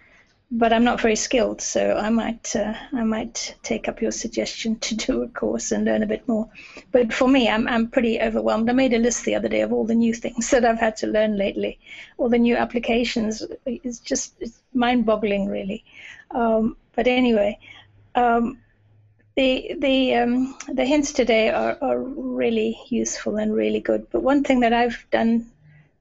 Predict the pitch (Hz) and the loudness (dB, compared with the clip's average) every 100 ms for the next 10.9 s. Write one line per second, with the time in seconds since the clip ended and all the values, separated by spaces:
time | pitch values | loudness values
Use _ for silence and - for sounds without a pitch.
0 | _ 269 269 - 240 - - 220 - - | _ -2 -2 -4 -4 -2 -2 -2 -2 -4
1 | 269 277 269 - 220 226 - 226 220 220 | -2 -2 -4 -4 -4 -4 -4 -2 0 -2
2 | 226 - _ _ _ _ _ _ 233 262 | -6 -10 _ _ _ _ _ _ -4 2
3 | 285 269 269 277 269 269 240 220 233 226 | 4 4 4 4 4 4 4 4 4 2
4 | 220 _ - 233 226 208 107 220 - - | -2 _ -2 2 2 0 -2 -6 -8 -14
5 | - _ - - - - - _ _ - | -18 _ -20 -20 -20 -18 -20 _ _ -6
6 | 226 247 240 214 - - 220 240 226 226 | -2 0 2 0 -2 -4 0 2 2 2
7 | 226 220 226 247 240 226 196 - 233 220 | 2 2 2 4 4 2 0 -2 -2 0
8 | 226 240 226 208 208 - - - - 220 | 2 2 0 0 -4 -8 -14 -14 -6 -4
9 | 214 214 220 214 208 - 214 - 233 - | -2 -2 0 0 -2 -4 -4 -4 -6 -6
10 | - 220 214 226 254 240 240 233 269 | -4 -2 -2 -2 -2 -2 -2 -4 -4